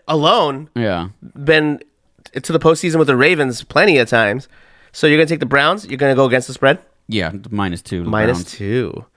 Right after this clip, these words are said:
Speaker 2: Uh, next, we got the Miami Dolphins versus the Kansas City Chiefs
Speaker 1: Oh
Speaker 2: in
Speaker 1: my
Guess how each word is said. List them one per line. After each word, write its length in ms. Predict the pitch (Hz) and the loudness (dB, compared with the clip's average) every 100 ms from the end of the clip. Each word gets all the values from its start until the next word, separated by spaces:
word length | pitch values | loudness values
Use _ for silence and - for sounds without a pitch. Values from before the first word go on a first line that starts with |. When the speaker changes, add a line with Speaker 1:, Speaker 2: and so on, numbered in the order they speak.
| _ _ _ _ 78 | _ _ _ _ -14
Speaker 2:
Uh, 200 | 90 98 | -10 -8
next, 360 | 107 113 - | -6 -8 -8
we 100 | 110 | -8
got 240 | 107 104 - | -4 -4 -2
the 220 | 101 98 | -2 -2
Miami 340 | 104 113 117 | -2 0 0
Dolphins 460 | 95 98 107 117 107 | 0 -2 -2 -4 -4
versus 300 | 104 104 98 | -8 -8 -10
the 80 | 95 | -8
Kansas 300 | 117 110 110 | -8 -8 -8
City 200 | 117 104 | -10 -10
Chiefs 360 | - 127 123 143 | -10 -10 -6 -2
Speaker 1:
Oh 280 | 160 170 | 2 2
Speaker 2:
in 140 | 190 160 | 2 2
Speaker 1:
my 140 | 147 | 2